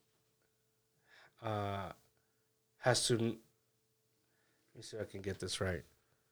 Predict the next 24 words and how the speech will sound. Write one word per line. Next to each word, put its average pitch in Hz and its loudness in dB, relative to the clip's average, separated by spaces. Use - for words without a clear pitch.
Someone 156 12
that 139 12
create, 120 6
for, - 8
<sighs> - -18
what 127 6
was, 143 10
what 139 4
was 143 6
that 139 8
example? 123 6
If 127 12
wood 120 12
wasn't 135 12
created 104 8
and 117 8
someone 123 12
created 113 10
wood, 98 10
would 117 10
the 117 12
creator 117 10
be 113 6
made 104 8